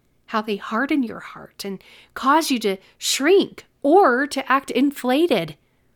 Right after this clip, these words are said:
both in ego and in temperament. Then compare yourself when you're submitting and when you're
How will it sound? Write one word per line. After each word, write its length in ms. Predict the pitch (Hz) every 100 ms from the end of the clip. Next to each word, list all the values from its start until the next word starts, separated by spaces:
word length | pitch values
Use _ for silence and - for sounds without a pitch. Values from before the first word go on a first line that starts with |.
| _ _ -
both 240 | 240 233
in 160 | 240 233
ego 420 | 233 240 254 247
and 180 | 247 214
in 160 | 208 202
temperament. 720 | - 240 240 208 175 - - _ _ _ _ _ _ _ _ _ _ _
Then 540 | 196 233 240 294 349 _ _ _ _ _ _
compare 460 | - 240 240 262 269
yourself 680 | 254 240 - 208 196 - _ _ _ _ _ _
when 200 | 214 208
you're 140 | 202 196
submitting 840 | - 185 190 185 180 165 156 160 _ _ _ _ _ _ _ _ _ _ _ _ _
and 140 | 185
when 140 | 180 175
you're 140 | 175